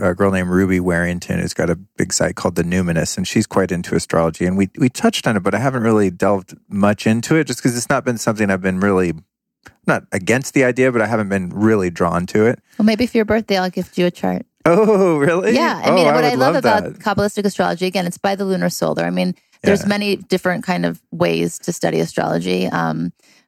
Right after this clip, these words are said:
Speaker 2: but yeah, I think that you'd
Speaker 1: Oh,
Speaker 2: find
Speaker 1: that
Speaker 2: it
Speaker 1: would be
Speaker 2: interesting.
Speaker 1: amazing. Yeah. The, the one thing, and I think I've, forgive me, listeners, if I've said this a million times on the show in reference to astrology in general, but one thing I have definitely noticed is that in my life,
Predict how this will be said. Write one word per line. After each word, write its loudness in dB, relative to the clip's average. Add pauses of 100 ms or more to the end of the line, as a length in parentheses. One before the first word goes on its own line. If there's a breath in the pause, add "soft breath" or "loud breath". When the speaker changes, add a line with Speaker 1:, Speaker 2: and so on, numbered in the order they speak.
(100)
Speaker 2:
but 0 (100)
yeah, 0 (340)
I -4
think -4
that 2
you'd 4
Speaker 1:
Oh, 4 (100)
Speaker 2:
find -2
Speaker 1:
that 2
Speaker 2:
it 2
Speaker 1:
would 0
be 2
Speaker 2:
interesting. 0
Speaker 1:
amazing. -2
Yeah. 0
The, 0
the 0
one 0
thing, 0
and 0
I 0
think -2
I've, -2 (280)
forgive 0
me, 0
listeners, 0
if -2
I've 0
said -2
this -2
a -6
million 2
times 0
on 0
the 0
show 0 (120)
in 2
reference 0
to 0
astrology 2
in 0
general, 0 (600 soft breath)
but 4
one 0
thing 0
I 0
have 0
definitely -2
noticed 0
is 0
that 0
in 0
my 2
life, 0